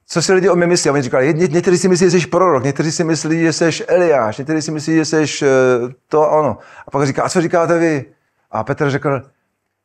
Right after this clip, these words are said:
"My to víme." Nebo měl, on měl zjevení, říkal, "Ty jsi ten, ten syn živého Boha, ty jsi ten Mesiáš, ty jsi ten, který Bůh poslal na tenhle svět, aby zachránil tenhle ten svět." A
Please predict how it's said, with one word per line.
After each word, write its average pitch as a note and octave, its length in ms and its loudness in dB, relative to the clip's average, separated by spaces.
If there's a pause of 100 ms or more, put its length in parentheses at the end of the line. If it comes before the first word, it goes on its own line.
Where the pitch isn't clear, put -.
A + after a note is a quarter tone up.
(160)
"My B2 120 -4
to C3+ 100 -6
víme." B2+ 420 -6 (680)
Nebo B2 140 -2
měl, C3+ 180 -2
on D3 60 -4
měl C#3 160 0
zjevení, C3+ 340 0
říkal, G#2 280 -4 (280)
"Ty C#3+ 100 -4
jsi C#3 400 -4 (340)
ten, G2+ 120 -14
ten C3+ 200 -10
syn E3 340 -4
živého C3+ 360 -2
Boha, B2+ 240 -2
ty C3 80 -8
jsi D3+ 100 -4
ten C#3 100 -2
Mesiáš, C3 560 -2
ty B2+ 80 -10
jsi - 100 -14
ten, C#3 240 -4 (280)
který C#3 200 -2
Bůh D#3 540 -2 (260)
poslal D#3 360 -2
na C#3+ 80 -2
tenhle D3+ 240 -2
svět, D3+ 320 -2
aby C3+ 180 -2
zachránil D#3 560 -2
tenhle D3+ 200 -2
ten D3 180 -4
svět." C3+ 460 -4 (920)
A B2 440 -2